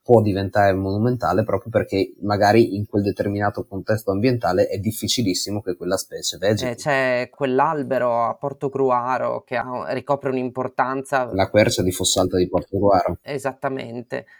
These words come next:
Speaker 2: Permette di, di salvaguardare una specie di insetto che, che è a rischio di estinzione, se non sbaglio.
Speaker 1: Guarda, eh, di tutti gli alberi monumentali che potevi scegliere in Italia, e ne abbiamo qualche centinaio,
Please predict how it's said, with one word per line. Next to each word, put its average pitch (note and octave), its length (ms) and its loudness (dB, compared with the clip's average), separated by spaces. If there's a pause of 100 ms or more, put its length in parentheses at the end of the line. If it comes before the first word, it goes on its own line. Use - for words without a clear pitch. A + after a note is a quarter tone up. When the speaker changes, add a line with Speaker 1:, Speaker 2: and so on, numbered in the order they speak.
(200)
Speaker 2:
Permette C#3 460 -2
di, A#2+ 340 -4
di B2+ 100 -8
salvaguardare B2+ 1120 -2
una A#2 260 -10
specie B2+ 300 -8
di A#2 80 -10
insetto A2 500 -8
che, A2 540 -8
che A2 180 -6
è G#2+ 120 -6
a A2+ 80 -4
rischio A#2 280 -8
di G#2 80 -12
estinzione, A2 800 -10
se C#3+ 100 -14
non D#3+ 100 -10
sbaglio. A#2+ 480 -6
Speaker 1:
Guarda, G#2 960 6
eh, A2+ 140 -2
di A#2+ 260 2
tutti F3 320 4
gli D#3 60 8
alberi C3 320 8
monumentali A2+ 640 4
che F2+ 100 0
potevi A2+ 320 4
scegliere G#2 600 4
in G2 200 4
Italia, F#2 540 2
e F2 160 -2
ne F2+ 100 -2
abbiamo F#2+ 800 2
qualche F#2+ 420 2
centinaio, F2 880 -2